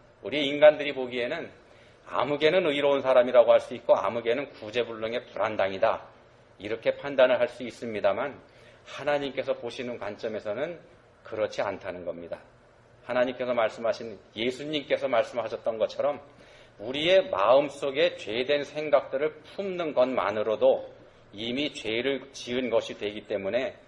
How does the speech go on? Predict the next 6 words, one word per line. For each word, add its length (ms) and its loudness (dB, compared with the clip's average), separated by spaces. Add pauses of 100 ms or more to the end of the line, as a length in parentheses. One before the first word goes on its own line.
(300)
우리 240 -8
중에서 400 -4 (100)
누구도 640 -2
의로운 440 -4
사람은 480 2 (560)
없습니다. 640 -4